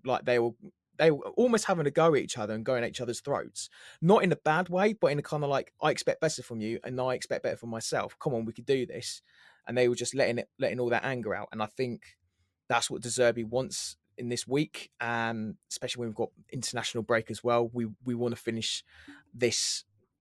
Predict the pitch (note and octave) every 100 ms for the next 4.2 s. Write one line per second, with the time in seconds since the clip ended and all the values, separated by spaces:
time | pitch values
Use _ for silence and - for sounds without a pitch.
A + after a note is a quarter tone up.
0 | _ - - C3+ B2 - C3 A2 - A#2+
1 | A2 G#2+ - - G#2+ G#2 F#2+ B2 F#2+ -
2 | _ - - B2 - A#2 A2+ - A#2+ A#2
3 | A2+ A2 B2 B2+ C3 B2+ C3 B2+ - C3+
4 | C3